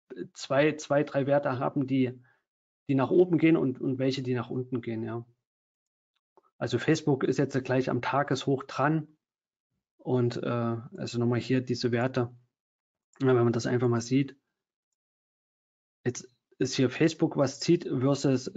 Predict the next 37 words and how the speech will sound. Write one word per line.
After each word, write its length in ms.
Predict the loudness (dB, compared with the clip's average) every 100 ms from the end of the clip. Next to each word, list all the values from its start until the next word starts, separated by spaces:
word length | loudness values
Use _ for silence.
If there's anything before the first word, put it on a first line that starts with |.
| -4
Tesla, 300 | -2 0 0
die 160 | 0
fallen, 520 | -2 2 4 6 4 -2 _
Apple 320 | -4 0 2 4
hängt 240 | 2 2
oben 540 | 4 4 4 2 0 _ _ _ _ _
und 240 | -6 -4 -6 -6
da 320 | 2 6 6
muss 300 | 4 4 4
ich 180 | 4 2
halt 140 | 2 2
so 80 |
ein 60 | 0
bisschen 220 | 2 2
jetzt 160 | 2 0
aufknuseln, 840 | 0 0 -2 -8 -6 -4 -4 -6
das 180 | -8 -8
Ganze. 440 | -6 -6 -6 -10 -14 _ _ _ _ _ _
Also 500 | -10 -6 -6 -8 -10 _
wenn 240 | -12 -2 2
man 100 | 4
jetzt 220 | 2 0
mal 160 | 2 6
nur 500 | 6 6 4 0 -8
den, 340 | -2 2 2 -2 -8 -6
den 140 | -4
Bezug 420 | -4 -4 -4 -2 0
jetzt 220 | -2 -2
hernimmt 480 | 0 4 4 2 -2
zu 80 |
diesen 340 | -6 -4 -2 0
Hochs, 420 | 4 4 2 -16 _ _ _ _ _ _
ja, 140 | -4 -2
also 200 | -2 -2
hier 600 | -4 -4 4 4 4 2
das 180 | -6 -4
Hoch, 380 | 2 2 2 -2